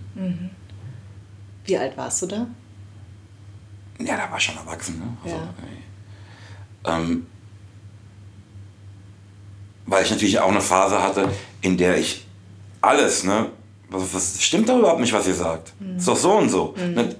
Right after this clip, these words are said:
Speaker 2: Mich
Speaker 1: Mhm.
Speaker 2: da auch richtig abgearbeitet hab.
Speaker 1: Mhm.
Speaker 2: Ähm, irgendwann dachte ich, dass es albern ist, das zu tun.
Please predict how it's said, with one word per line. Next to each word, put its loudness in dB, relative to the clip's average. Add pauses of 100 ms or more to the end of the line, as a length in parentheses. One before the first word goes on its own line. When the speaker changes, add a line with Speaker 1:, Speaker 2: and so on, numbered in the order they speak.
(140)
Speaker 2:
Mich -2
Speaker 1:
Mhm. 0
Speaker 2:
da 4
auch 2
richtig 0
abgearbeitet 2
hab. -2
Speaker 1:
Mhm. -8 (680)
Speaker 2:
Ähm, 2 (2500)
irgendwann -2
dachte -2
ich, 0
dass 0
es -2
albern -2
ist, -8
das -6
zu -2
tun. -4